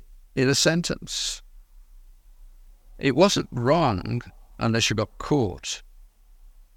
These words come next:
Well, that's Darwinian. The Christianite response would be,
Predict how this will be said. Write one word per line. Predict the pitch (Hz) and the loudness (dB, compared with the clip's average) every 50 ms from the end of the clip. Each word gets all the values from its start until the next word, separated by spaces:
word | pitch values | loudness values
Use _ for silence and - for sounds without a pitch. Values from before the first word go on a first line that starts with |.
| - - - - - - - - - - - - - | -20 -20 -20 -20 -20 -20 -20 -20 -20 -20 -20 -20 -8
Well, | - 123 139 | -2 2 4
that's | 170 226 233 - - | 4 4 4 2 2
Darwinian. | - 127 117 113 120 147 165 143 110 95 - - - - - - - - - - - - - - - - - - - - - - - - - - - - - - _ - - _ _ - - - - - | 2 2 4 4 4 4 4 2 2 0 -4 -10 -20 -20 -20 -20 -20 -20 -20 -20 -20 -20 -20 -20 -20 -20 -20 -20 -20 -20 -20 -20 -20 -20 -20 -20 -20 -20 -20 -20 _ -20 -20 _ _ -20 -20 -20 -14 -4
The | - 127 - | -2 -2 2
Christianite | - 185 196 - - - 113 95 - - | 4 4 4 4 4 0 0 -2 -2 -4
response | 107 107 - - 104 101 98 92 - - - | -4 -4 -4 -2 -2 -2 -2 -2 -4 -4 -4
would | 113 - - - | -4 -6 -4 -2
be, | 101 98 95 98 82 - | -2 0 0 0 -2 -4